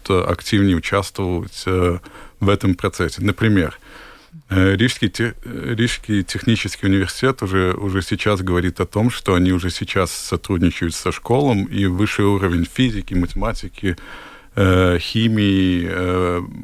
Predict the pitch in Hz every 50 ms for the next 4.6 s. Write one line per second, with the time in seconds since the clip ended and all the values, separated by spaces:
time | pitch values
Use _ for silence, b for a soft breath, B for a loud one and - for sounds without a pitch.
0 | - - - - - - - - 98 82 92 90 92 101 120 120 - - - -
1 | - - - 95 87 - 95 87 90 92 98 104 101 - - 101 101 95 92 92
2 | 90 87 82 - - 101 98 92 90 90 90 90 87 85 - - - - - -
3 | - - - - 101 92 - - - 95 87 82 101 95 87 - - - - 101
4 | 98 95 87 85 85 - - - 95 90 85